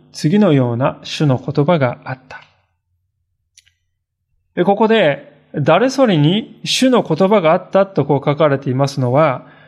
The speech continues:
神様がですね、預言者に対して何かをしなさいと命じているときに語られるやり方、か-、あの、記される方法であります。旧約聖書には偉大な預言者と呼ばれる人が何人かおりますが、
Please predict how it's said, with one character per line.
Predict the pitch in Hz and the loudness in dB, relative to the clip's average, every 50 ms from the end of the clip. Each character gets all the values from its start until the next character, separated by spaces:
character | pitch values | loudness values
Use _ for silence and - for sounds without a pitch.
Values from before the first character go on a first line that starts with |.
| _ _ - 151 - | _ _ -6 -4 -2
神 | - 262 277 254 | 0 0 0 2
様 | - 240 196 165 147 | 2 2 2 2 2
が | 139 135 | 2 2
で | 139 135 | 0 -2
す | 135 - | -2 -2
ね、 | 143 139 139 | -2 0 2
預 | 139 143 151 | 2 2 2
言 | 180 220 254 | 2 2 2
者 | 233 - 214 190 | 2 0 0 0
に | 165 151 | 0 2
対 | 156 151 143 143 | 2 2 0 0
し | - - | -2 -2
て | - 156 165 196 220 - - - - - | -2 0 0 0 -2 -6 -12 -14 -4 -2
何 | 160 190 208 202 | 0 0 0 0
か | 202 190 147 | 0 0 0
を | 139 | 0
し | 139 - 139 | -2 -4 -4
な | 147 165 160 | -4 -4 -2
さ | - 214 214 | 0 0 0
い | 202 208 | 0 0
と | 151 135 | -2 0
命 | 131 139 151 170 160 | 0 0 0 0 -2
じ | 147 - | -4 -6
て | - 170 | -8 -8
い | |
る | 165 156 | -4 -4
と | 143 131 | -4 -2
き | 135 139 127 | -2 -2 0
に | 139 156 143 127 - - - - - - - 139 135 | 2 2 0 0 -2 -6 -14 -20 -12 -8 -8 -6 -4
語 | - 147 147 151 139 | -2 -2 0 2 2
ら | 139 139 135 | 2 2 2
れ | 135 | 2
る | 131 131 127 | 2 0 2
や | 123 131 | 2 2
り | 135 147 147 | 0 0 0
方、 | 143 135 135 135 123 - - - - - - 151 147 147 | -2 -2 -2 -2 -4 -6 -8 -14 -14 -10 -8 -8 -8 -4
か-、 | - - - 143 - | -2 -2 -2 -2 -4
あ | - 147 | -6 -8
の、 | 123 123 120 | -6 -6 -8
記 | - - 165 147 165 | -4 -2 -2 -2 0
さ | 156 175 156 | 0 0 2
れ | 156 165 | 2 2
る | 135 123 120 | 0 0 -2
方 | 143 139 143 | -2 -2 0
法 | 131 139 135 | 0 0 -2
で | 127 120 | -2 -4
あ | 117 | -6
り | 117 | -8
ま | 113 110 - | -12 -16 -20
す。 | - - _ _ _ _ _ _ _ _ _ _ _ _ _ _ _ _ _ _ _ _ _ _ _ - - - - - _ _ | -20 -20 _ _ _ _ _ _ _ _ _ _ _ _ _ _ _ _ _ _ _ _ _ _ _ -20 -20 -20 -20 -20 _ _
旧 | - - 220 | 0 2 4
約 | 226 226 226 233 | 4 2 2 2
聖 | - 240 | 0 0
書 | 226 - 202 | 2 2 0
に | 175 170 | 2 2
は | 160 | 2
偉 | 156 156 | 2 2
大 | 156 185 196 202 | 2 2 2 2
な | 202 202 | 2 2
預 | 196 196 | 2 2
言 | 196 214 214 208 | 2 2 2 2
者 | 202 165 | 2 0
と | - 160 | 2 2
呼 | 147 139 | 2 2
ば | 147 151 | 2 2
れ | 151 | 2
る | 143 151 147 | 2 0 -2
人 | 151 170 165 | 0 0 2
が | 151 147 135 | 2 2 2
何 | 131 147 165 170 | 2 0 0 0
人 | 160 147 135 | 0 -2 -2
か | - 147 | -2 -2
お | 131 | -4
り | 123 120 | -2 -2
ま | 131 135 | -2 -2
す | 135 - 135 | -2 0 2
が、 | 135 147 151 131 123 | 2 4 2 2 0